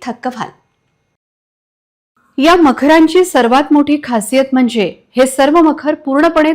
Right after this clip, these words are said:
तयार आहेत, अर्थात रेडीमेड आहेत आणि अत्यंत कमी व परवडणाऱ्या दरात उपलब्ध आहेत. त्यामुळे तुमच्या बजेटमध्येच तुम्ही बाप्पासाठी सर्वात सुंदर मखर खरेदी करू शकता.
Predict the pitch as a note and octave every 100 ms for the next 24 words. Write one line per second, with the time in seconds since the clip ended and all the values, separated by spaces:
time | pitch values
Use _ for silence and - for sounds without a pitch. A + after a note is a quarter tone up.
0 | D#4 G3+ F#3 F3 G3 _ _ _ - A3
1 | G3+ A3+ F4 D4+ A3 A3 C#4 C4 F3 F3
2 | F#3 _ _ _ - A#3+ B3+ B3+ D4 D4
3 | D4+ B3+ C#4 G#3+ - A3 B3 A#3+ A3 C4
4 | C#4 C#4 C#4 A3+ A3 B3 A#3+ A3 A3+ G#3+
5 | G3+ E3+ - _ _ _ - A3 G#3+ B3
6 | C4+ A#3 G3+ C#4+ D#4+ C#4+ C#4 C#4 C4 A#3+
7 | G#3+ - - _ _ B3+ B3 A3+ G3 -
8 | C#4+ E4 C#4 C#4 - - - C#4 B3+ D4
9 | D#4 C4 A#3+ C#4 F4 D#4 C4 D4+ D4+ C4+
10 | C#4 E4 D#4 G3 F#3+ F#3 -